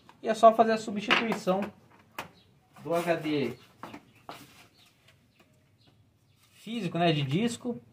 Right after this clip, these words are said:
pelo S S D. Olha só, a mesma coisa, ó. Tira um, coloca o outro, encaixa,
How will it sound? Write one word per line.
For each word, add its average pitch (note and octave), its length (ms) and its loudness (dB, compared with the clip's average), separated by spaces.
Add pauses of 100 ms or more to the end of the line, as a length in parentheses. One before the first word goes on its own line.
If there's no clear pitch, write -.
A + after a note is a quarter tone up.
(160)
pelo F#3+ 200 -2
S F#3+ 260 0
S F#3+ 220 -6
D. D#3+ 180 0
Olha C3 200 2
só, A#2+ 200 -4
a G#2+ 40 -2
mesma E3+ 300 0
coisa, D#3 420 -2
ó. G2+ 160 -6 (1200)
Tira B3 220 -4
um, B3+ 140 -2
coloca A3+ 360 8
o G3+ 40 4
outro, A3 260 4
encaixa, G3 580 4